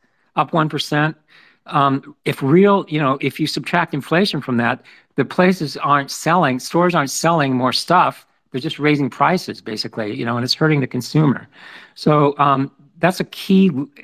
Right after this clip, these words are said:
view into what's going on in the economy. Same thing with real G D P. Real G D P is down, reported down last week, zero point nine percent at an annual rate.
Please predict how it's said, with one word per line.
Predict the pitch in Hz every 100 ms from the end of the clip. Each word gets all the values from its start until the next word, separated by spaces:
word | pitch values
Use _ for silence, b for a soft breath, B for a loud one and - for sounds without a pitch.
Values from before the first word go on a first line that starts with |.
| -
view | 147 143 131 139 160 139 135
into | 127 123
what's | 123 139
going | - 135 123
on | 120
in |
the | 117
economy. | - 131 123 117 B -
Same | - 214
thing | 233
with | 196 139
real | 156 170
G | 139 156
D | 143
P. | - 156 143 117 B B B -
Real | 156 190
G | 185
D | 180
P | 170 - 165 160 156 _
is | 123 113
down, | 139 135 135 135 135
reported | 127 123 147 139 120
down | 123 127 123
last | 123 123 -
week, | 127 127 123 - b b -
zero | 147 151
point | 143 135 127
nine | 123 120
percent | 123 - 113 120
at | 117
an | 117
annual | 110 107 107 98
rate. | 101 98